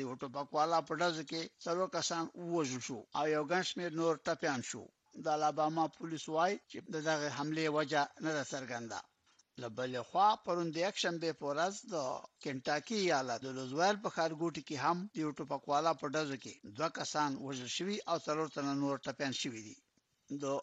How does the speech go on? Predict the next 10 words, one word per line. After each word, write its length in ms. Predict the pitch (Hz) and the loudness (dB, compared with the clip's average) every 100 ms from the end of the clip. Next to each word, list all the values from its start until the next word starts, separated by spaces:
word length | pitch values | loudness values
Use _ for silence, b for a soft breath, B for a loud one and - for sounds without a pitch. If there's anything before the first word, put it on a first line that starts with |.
| - 165 | -2 -4
اسوسییټډ 580 | - - 233 254 254 220 226 | -4 0 0 0 -2 -4 -2
پریس 200 | 226 - - | 0 0 0
خبري 320 | 196 196 196 185 | 4 6 6 6
اژانس 400 | 160 143 170 226 226 | 6 4 2 2 0
د 40 | 247 220 | 0 0
ریپورت 300 | - 190 - | 0 0 0
له 80 | 165 | 0
مخې، 300 | 185 196 254 269 - 139 | 0 -2 -6 -8 -8 0
د 20 | 156 | 2
اندونیزیا 720 | 160 151 160 165 156 147 196 | 2 0 0 2 0 4 8